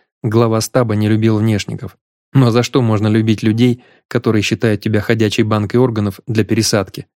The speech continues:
или сырьем для лекарств? В то же время он считал, что вполне можно было бы наладить выгодное взаимодействие. Если отбросить эмоции,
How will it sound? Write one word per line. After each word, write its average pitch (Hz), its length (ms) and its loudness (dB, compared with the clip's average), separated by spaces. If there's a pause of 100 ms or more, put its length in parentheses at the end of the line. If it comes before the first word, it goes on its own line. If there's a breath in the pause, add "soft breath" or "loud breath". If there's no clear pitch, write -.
или 127 160 4
сырьем 123 420 2
для 107 140 0
лекарств? 113 520 -2 (720)
В - 80 -20
то 113 140 -2
же 107 140 2
время 120 280 2
он 110 80 0
считал, - 460 -4 (300)
что - 240 -4
вполне 147 360 0
можно 123 320 0
было 117 200 2
бы 107 100 -2
наладить 110 560 -2
выгодное 110 480 0
взаимодействие. 107 800 -2 (420)
Если 120 280 0
отбросить 113 480 -2
эмоции, 131 520 -2